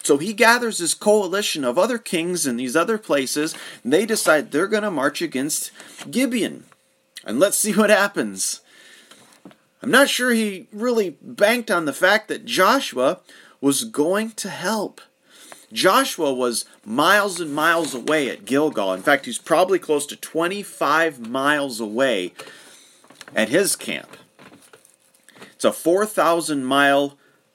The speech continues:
or a four thousand foot ascending climb over the course of twenty-five miles for Joshua to reach Gibeon from Gilgal. And he makes it overnight.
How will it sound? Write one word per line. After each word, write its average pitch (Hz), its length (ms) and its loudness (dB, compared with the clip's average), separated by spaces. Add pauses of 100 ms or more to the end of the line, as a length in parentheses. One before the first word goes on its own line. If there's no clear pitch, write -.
or 117 100 0
a 110 60 0
four 175 240 0
thousand 156 460 -2
foot 143 360 0 (360)
ascending 160 800 -2 (140)
climb 107 640 -4 (380)
over 110 180 -2
the 104 100 -4
course 117 300 -2
of 104 140 -12
twenty-five 135 840 -2
miles 107 520 -2
for - 160 -10
Joshua 98 640 -4
to - 180 -10
reach 101 460 -8 (400)
Gibeon 92 520 -2
from 107 440 -4
Gilgal. 98 800 -4 (1200)
And 113 160 0
he 117 180 -2
makes 170 320 0
it 117 100 0
overnight. 110 640 -2